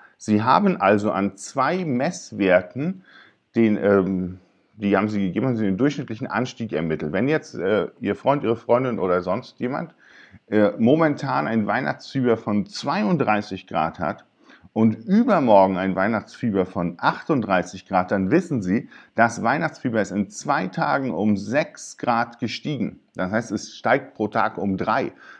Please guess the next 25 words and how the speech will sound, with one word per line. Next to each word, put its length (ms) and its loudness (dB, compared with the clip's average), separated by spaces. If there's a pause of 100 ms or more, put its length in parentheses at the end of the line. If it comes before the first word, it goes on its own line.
Sie 140 -4
nehmen 180 4
die 120 -2
Differenz 420 -2
aus 140 -6
achtunddreißig 480 -2
und 100 -8
zweiunddreißig 640 -4 (340)
und 240 -2
dividieren 720 -2
durch 260 4
die 180 -8 (160)
Differenz 500 -2
der 120 4
beiden 340 2
Tage, 480 2
also 160 -2
durch 240 -4
zwei 240 -4
Tage, 400 -4
kriegen 260 -4
Sie 140 -2
also 160 -2
den 160 -4
Anstieg 520 -8